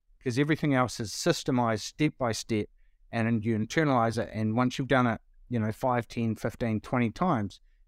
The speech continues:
it becomes second nature. So they're comparing the builder who shows up, "Oh, yeah, should be able to do it for three thousand a square, fit you in in about six months' time," versus someone who has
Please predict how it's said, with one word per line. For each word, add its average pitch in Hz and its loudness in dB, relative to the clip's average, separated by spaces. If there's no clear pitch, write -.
it 123 -6
becomes 127 -2
second 110 -2
nature. 120 -2
So 127 0
they're 156 2
comparing 143 0
the 131 -2
builder 143 4
who 127 2
shows 143 2
up, 208 4
"Oh, 202 4
yeah, 196 4
should 208 -2
be 175 2
able 135 4
to 127 -6
do 165 0
it - -10
for 139 -2
three 208 0
thousand 170 2
a 147 -2
square, 247 4
fit 240 4
you 208 4
in 202 4
in 190 4
about 185 4
six - -2
months' 208 0
time," 269 2
versus 139 0
someone 139 2
who 127 -2
has 123 -2